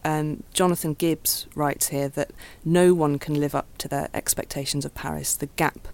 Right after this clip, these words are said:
between the expat fantasy and the reality. Um, but I think that gap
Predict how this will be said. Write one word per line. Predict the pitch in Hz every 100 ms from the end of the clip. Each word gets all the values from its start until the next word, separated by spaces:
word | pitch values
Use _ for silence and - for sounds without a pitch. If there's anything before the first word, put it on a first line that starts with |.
| -
between | 147 156 151
the | -
expat | 160 - - 147 -
fantasy | - 147 139 139 - 139
and | 143
the | 135
reality. | 156 147 139 - 135 - - - - - -
Um, | - 160 160 - -
but | 220 -
I |
think | 226 - 320 240 - - -
that | 269 254 -
gap | 233 -